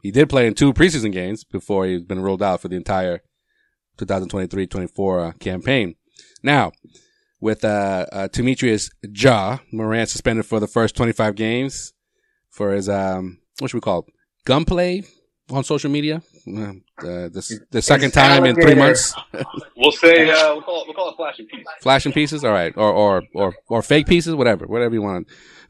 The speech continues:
Speaker 1: Making it lead to believe that he, he, um, messes with guns. How about that?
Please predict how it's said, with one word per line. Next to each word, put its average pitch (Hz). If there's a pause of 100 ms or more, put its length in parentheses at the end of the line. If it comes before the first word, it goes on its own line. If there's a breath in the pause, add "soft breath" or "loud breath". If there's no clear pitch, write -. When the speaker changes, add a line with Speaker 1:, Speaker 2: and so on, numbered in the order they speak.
(280 loud breath)
Speaker 1:
Making 190
it 180
lead 175
to 175
believe 147
that 123
he, 123 (100)
he, 110 (220)
um, 98
messes 127
with 113
guns. 98
How -
about 98
that? -